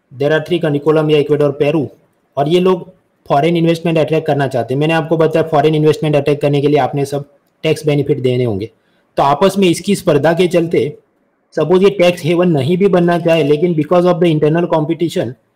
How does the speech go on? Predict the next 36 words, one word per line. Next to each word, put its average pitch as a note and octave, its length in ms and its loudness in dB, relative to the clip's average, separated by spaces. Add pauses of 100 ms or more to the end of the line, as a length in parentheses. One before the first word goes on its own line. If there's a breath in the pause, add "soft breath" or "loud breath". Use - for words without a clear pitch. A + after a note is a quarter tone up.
(560)
ये D3+ 100 -8
क्या D#3+ 160 -2
करें, D3+ 160 0
ये D#3+ 200 0
company, D3+ 400 -4 (160)
ये D3+ 120 0
लोग - 340 -2
Colombia D#3 400 2
बोले D3 220 4
fifteen D3 360 -4
percent C3 320 -4
tax A#2 240 -6
रखते G#2+ 240 -12
हैं, A#2 60 -20 (120)
Ecuador C#3+ 360 -2
बोले C#3 200 -2
twelve D#3 300 0
percent C3 300 -2
tax A2+ 240 -8
रखते - 200 -16
हैं, - 40 -20 (320)
Peru D3+ 200 4
वाले D3+ 200 4
की D3 120 0
foreign D3+ 320 0
investor D3+ 380 0
इधर D#3 220 0
आ C#3+ 80 2
जाओ, C3+ 200 0
हम C3 160 -4
लोग C3+ 140 0
सिर्फ - 200 -4
सात D3+ 320 -6
percent C#3+ 360 -4
tax B2 220 -6
ला-, A#2 180 -6